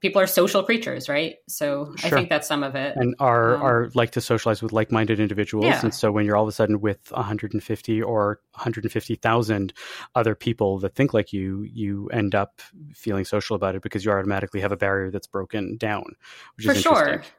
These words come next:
Speaker 1: For sure.
Speaker 2: Very
Speaker 1: I mean, I do
Speaker 2: interesting.
Speaker 1: think something that fascinates me and that I'm gonna be writing about and really haven't explored in detail yet, um, elsewhere is just this idea of, like, one side being the cool side and one side being the dorky side in all of this,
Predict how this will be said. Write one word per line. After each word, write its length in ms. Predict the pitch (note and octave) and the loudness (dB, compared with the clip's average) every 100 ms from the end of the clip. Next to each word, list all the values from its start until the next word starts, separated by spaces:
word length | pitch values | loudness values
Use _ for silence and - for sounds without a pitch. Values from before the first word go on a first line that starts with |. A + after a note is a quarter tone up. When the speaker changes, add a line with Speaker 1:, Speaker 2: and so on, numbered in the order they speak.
| - | -2
Speaker 1:
For 100 | C#4+ | 2
sure. 140 | F#4 | 4
Speaker 2:
Very 60 | C4+ | 4
Speaker 1:
I 20 | |
mean, 80 | C#4+ | 4
I 80 | C#4+ | 4
do 120 | E4+ | 4
Speaker 2:
interesting. 180 | G4 D4+ | 4 2
Speaker 1:
think 100 | - | 2
something 280 | E4+ D4+ | 4 4
that 360 | F#3+ F3 - _ | 2 0 -6 _
fascinates 540 | D#3+ E3 F3+ F3 E3 | 0 0 0 0 0
me 100 | E3+ | 0
and 80 | D#3+ | 2
that 80 | D#3 | 2
I'm 80 | D#3 | 2
gonna 140 | D#3 | 0
be 80 | D3+ | 2
writing 260 | D#3 D#3 D3+ | 4 2 2
about 220 | C#3+ C3+ | 0 -2
and 240 | C#3 D3+ - | -4 -10 -10
really 240 | E3 D3 | -6 -4
haven't 360 | D3 D3+ C#3+ C3+ | -2 -4 -6 -8
explored 440 | - - D3+ D3+ | -10 -10 -8 -6
in 100 | D3 | -6
detail 340 | C#3+ D3+ D#3+ D3 | -8 -6 -4 -2
yet, 380 | C#3+ C#3+ - - | -2 -4 -6 -8
um, 380 | C#3+ C3+ C3+ C3 _ - | -4 -4 -6 -10 _ -6
elsewhere 380 | C#4 - F#3+ E3 | -6 0 0 2
is 200 | G3 G3+ | 0 0
just 200 | C4+ C4+ | 0 2
this 120 | B3+ | 2
idea 380 | A#3 A3 G3+ G3+ | 2 4 6 4
of, 120 | E3+ | 4
like, 240 | E3 D#3+ - | 2 0 -6
one 380 | D#3 D#3+ E3+ | 0 2 2
side 280 | F3 E3 D#3 | 2 2 2
being 160 | D#3+ D3+ | 2 0
the 80 | D3+ | 0
cool 320 | - E3 F3 | -2 -2 -2
side 460 | E3+ D3+ D3 D3+ | 0 2 2 0
and 140 | E3 D#3+ | 0 0
one 180 | D3+ D#3+ | 0 0
side 320 | D3+ D3 C#3+ | 0 0 0
being 400 | D3 C#3+ C#3+ C#3 | 0 0 -2 -4
the 100 | D3 | 0
dorky 400 | D3+ F3 B3 A#3+ | 2 2 0 0
side 460 | B3+ B3+ C4+ C4+ - | 2 2 2 -2 -2
in 140 | C4 | 0
all 160 | C4 C4+ | 2 0
of 120 | C4+ | 2
this, 440 | D4 C#4 - - | 2 2 -4 -10